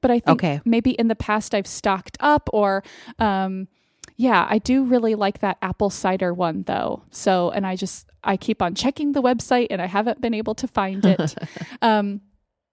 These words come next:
Speaker 1: I will say too, just in terms of, even though the fall might look a little bit different, um, I loved a recent episode of the Lazy Genius podcast, and she was actually talking about, um,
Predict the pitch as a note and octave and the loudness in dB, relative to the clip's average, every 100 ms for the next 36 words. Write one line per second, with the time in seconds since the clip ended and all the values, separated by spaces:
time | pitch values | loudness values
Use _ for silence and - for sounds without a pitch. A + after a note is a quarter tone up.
0 | _ _ _ _ B3 D4 F4 D4+ - C#4 | _ _ _ _ 0 2 0 -2 -2 -2
1 | B3+ G3 G#3+ - A#3 A3 - - G#3+ G#3 | 0 0 -2 -2 -6 -4 -4 -4 -4 -4
2 | G#3 - G#3 F#3+ F#3+ F#3 - - - - | -6 -4 0 0 0 -4 -10 -20 -14 -2
3 | A#3+ A3+ G#3+ G3+ G3 F#3+ - G3+ G3+ F#3+ | 0 2 2 2 2 2 2 4 4 0
4 | - G3+ G#3 F#3+ G3 F#3 F#3 F3+ G3 - | -2 -2 0 0 0 0 0 -2 -2 0
5 | G#3+ - F#3+ G#3 - - G3 G3 - G#3+ | 0 0 -4 -6 -6 -2 0 0 0 -2
6 | G3 G3+ A3 C4 - B3 G3+ G#3+ - G#3+ | -2 0 2 2 0 -2 -2 -2 -2 -4
7 | - - G#3+ - F#3+ F#3+ F#3+ - F3 F3+ | -4 -4 -4 0 0 2 0 -2 -2 -2
8 | F3+ G3 G#3+ F#3+ F#3+ F#3 F#3+ - F3+ F#3 | -2 -2 -4 -2 -2 -2 -4 -2 -2 -2
9 | B3 C4 D#4+ - - - - A3 G#3+ - | 0 2 2 -2 -14 -18 -2 0 0 0
10 | C4+ D4 A3 A#3 - G#3 G#3+ - F#4 - | 2 2 0 -2 -2 -2 -2 0 2 2
11 | G#3 - G3+ G3 F3+ F3+ - - G3+ F#3 | -2 0 0 4 4 4 0 0 2 2
12 | F3+ | 0